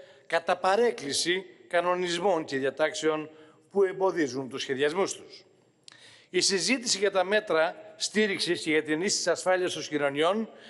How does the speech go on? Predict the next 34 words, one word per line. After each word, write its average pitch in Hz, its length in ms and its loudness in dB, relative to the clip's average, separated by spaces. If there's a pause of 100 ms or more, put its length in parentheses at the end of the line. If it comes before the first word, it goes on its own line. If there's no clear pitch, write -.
(220)
αποκάλυψε 190 800 0
τη 160 100 -4
συμπαιγνία 175 760 2
των 147 180 -2
άλλων 160 240 0
κομμάτων, 175 600 0 (360)
ιδιαίτερα 185 460 0 (200)
της 151 160 -6
Νέας 180 220 2
Δημοκρατίας 151 520 -2
και 143 60 -8
του 139 120 -10
σύριζα, 196 500 0 (260)
στη 190 180 -2
συγκάλυψη 196 560 0
του 180 80 0
εγκλήματος. 143 720 -4 (600)
Η 175 140 0
ζωή 170 340 4
και - 120 -2
η 160 60 6
ασφάλεια 175 460 2
των 156 180 0
ανθρώπων 160 560 0 (280)
δεν 180 280 0
κοστολογείται. 127 720 -4 (720)
Τα 151 120 2
όποια 214 340 2
μέτρα 247 320 2
στήριξη 185 420 0
των 170 80 0
συγγενών 160 460 0
των 160 120 0
θυμάτων 131 600 -2